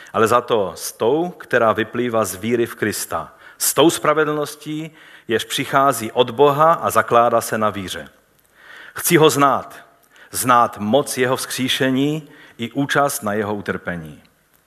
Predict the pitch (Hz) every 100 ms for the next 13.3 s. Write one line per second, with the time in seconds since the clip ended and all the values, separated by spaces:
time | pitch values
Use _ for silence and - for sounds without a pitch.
0 | _ - 147 156 - - 165 180 - 131
1 | 120 127 110 127 131 - - 156 156 156
2 | 156 135 123 - 156 190 185 _ - -
3 | - - 127 123 143 139 - - - _
4 | _ - 160 170 151 117 160 180 - 120
5 | 98 95 110 - _ _ _ _ - 90
6 | 131 - - 139 135 117 - - - 104
7 | 104 98 85 92 - 85 73 - - _
8 | _ _ _ _ _ _ _ - - -
9 | - _ - 113 120 113 120 113 120 120
10 | - 120 123 131 131 127 127 - - -
11 | - _ _ _ - - - - - -
12 | - 120 131 123 113 120 113 - 120 120
13 | 120 123